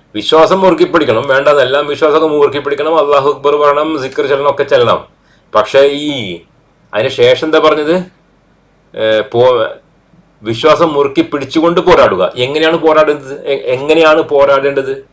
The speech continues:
അമ്പും വില്ലും കൊണ്ടോ? ബുദ്ധി വേണ്ടേ? ബുദ്ധി. പോരാടണമെങ്കിൽ ബുദ്ധി വേണം. ആ, ഇവ ഈ ഇസ്രായേലിനെ തകർക്കാനുള്ള ആയുധങ്ങൾ ശേഖരിക്കണം ആദ്യം. ഒന്നാമത്തത് ഈ വിമാനത്തിൽ, വിമാനത്തിൽ വന്നിട്ടാണല്ലോ ഈ ബോംബൊക്കെ ഇടുന്നത് മുഴുവൻ ഈ ഇസ്രായേൽ. അങ്ങനെയാണല്ലോ അവർ ജയിക്കുന്നത്.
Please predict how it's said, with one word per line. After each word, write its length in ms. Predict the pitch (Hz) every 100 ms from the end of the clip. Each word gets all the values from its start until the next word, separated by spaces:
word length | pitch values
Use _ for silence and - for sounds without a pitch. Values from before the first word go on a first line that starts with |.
| 131
അമ്പും 220 | 147 147
വില്ലും 220 | 139 117
കൊണ്ടോ? 380 | 104 90 71 - _ _ _ _ _ _ _ _ -
ബുദ്ധി 300 | 123 143 185
വേണ്ടേ? 260 | 180 156
ബുദ്ധി. 500 | 120 120 123 131 87 _ _ _ _ _ -
പോരാടണമെങ്കിൽ 580 | 113 139 160 160 170 165
ബുദ്ധി 300 | 127 127 156
വേണം. 440 | 151 104 80 _ _ _ _ _ _ _ _ -
ആ, 120 | 123
ഇവ 260 | 127 120 143
ഈ 300 | 143 143 156
ഇസ്രായേലിനെ 500 | 147 120 139 156 151
തകർക്കാനുള്ള 520 | 143 135 151 147 151
ആയുധങ്ങൾ 520 | 151 - 135 139 147
ശേഖരിക്കണം 540 | 139 143 135 135 135 127
ആദ്യം. 280 | 113 85 - _ _ _ _ _ _
ഒന്നാമത്തത് 400 | 117 139 151 156
ഈ 120 | 170 160
വിമാനത്തിൽ, 560 | 151 143 139 147 147
വിമാനത്തിൽ 420 | 151 143 151 156
വന്നിട്ടാണല്ലോ 400 | 175 160 156 160
ഈ 40 | 156
ബോംബൊക്കെ 400 | 139 135 123 107
ഇടുന്നത് 300 | 87 80 76 _ _ _
മുഴുവൻ 360 | 107 104 95 87
ഈ 80 | 113
ഇസ്രായേൽ. 360 | - 101 95
അങ്ങനെയാണല്ലോ 400 | 90 117 160 175
അവർ 100 | 170
ജയിക്കുന്നത്. 640 | 139 147 147 165 165 95